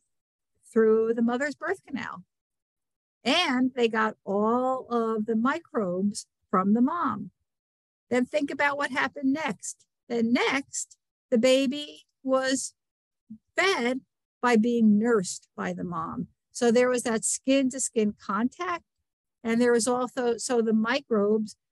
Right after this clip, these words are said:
that were associated with that skin-to-skin contact and the nursing.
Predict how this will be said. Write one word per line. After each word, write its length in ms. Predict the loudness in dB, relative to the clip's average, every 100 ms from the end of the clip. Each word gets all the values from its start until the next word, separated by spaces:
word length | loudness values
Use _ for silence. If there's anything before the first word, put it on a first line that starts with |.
| _
that 160 | -4 -2
were 120 | -4
associated 840 | -4 -4 0 0 0 -2 -2 -2
with 180 | -6 -4
that 200 | -6 -6
skin-to-skin 720 | -4 0 0 0 -6 -4 -6
contact 640 | -6 -6 -6 -4 -4 -4 _ _ _ -2
and 180 | 2 2
the 80 | 2
nursing. 580 | 0 -2 -4 -10 -14